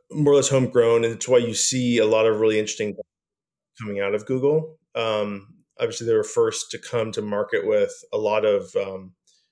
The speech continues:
um, authentication id-, uh, identity, um, technology around Google Workspace. I'm not sure if you're familiar with, um, the Advanced Protection Program,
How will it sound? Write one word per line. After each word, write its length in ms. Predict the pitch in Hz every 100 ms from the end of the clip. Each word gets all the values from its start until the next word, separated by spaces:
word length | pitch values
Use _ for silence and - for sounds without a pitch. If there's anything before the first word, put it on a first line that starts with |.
| _ - -
um, 300 | 113 104 101
authentication 600 | 135 120 123 113 117 101
id-, 240 | - -
uh, 100 | 107 -
identity, 580 | 117 117 110 107 104 - -
um, 240 | 107 101
technology 640 | 101 120 117 110 107 101 104
around 340 | 101 98 98
Google 380 | 110 98 95 95 _ -
Workspace. 600 | 123 - 120 110 104 - _ - _ _ -
I'm 80 | 120
not 120 | -
sure 200 | 117 101 -
if 120 | 120
you're 80 | 107
familiar 360 | 117 110 107
with, 260 | 107 101 -
um, 340 | 98 95 90 _ _ _ _ _ _ _ -
the 100 | 110
Advanced 260 | 110 110
Protection 380 | - 110 110 113
Program, 520 | 101 104 104 104 104